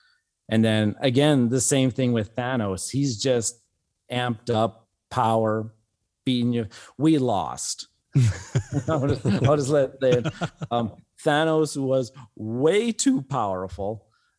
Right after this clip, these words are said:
Um, even though there's, they introduced these things called the power-up cards to help you beat up Thanos, but they,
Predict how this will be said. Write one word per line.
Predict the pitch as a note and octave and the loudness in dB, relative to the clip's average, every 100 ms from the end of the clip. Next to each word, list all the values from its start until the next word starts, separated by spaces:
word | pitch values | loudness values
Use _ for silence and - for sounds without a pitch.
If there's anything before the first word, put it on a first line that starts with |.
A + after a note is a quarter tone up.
| - | -8
Um, | G#2 G2+ G#2 - | -4 -2 -4 -4
even | C#3 D3+ | -2 0
though | C#3+ C3+ B2+ | 2 4 2
there's, | A#2+ B2+ B2+ A#2 | 2 0 -2 -4
they | B2 B2 C3 | -4 -2 0
introduced | C#3 B2 B2 B2+ A#2 | -2 -2 -4 -4 -6
these | B2+ A#2 | -6 -6
things | - C3 B2 - | -4 -6 -4 -4
called | A#2 A2 G#2+ | 0 2 2
the | F#2+ F#2+ | 0 -2
power-up | - D#3+ D#3 B2+ G#2+ - | 0 2 4 4 2 -2
cards | - G#2+ G2+ G#2+ - | -4 0 0 -2 -4
to | G2 | -2
help | F2+ A#2 G2 | 0 0 0
you | G#2 F2+ F#2 _ A#2 G#2 | -4 -6 -12 _ -12 -6
beat | B2+ A#2+ A#2 | -2 0 2
up | A2 G#2 - - - | 2 0 -4 -6 0
Thanos, | B2 A2 G2 F#2+ - | 2 2 0 -2 -2
but | A2 G#2 - | -4 -4 2
they, | A2+ A#2+ | 4 4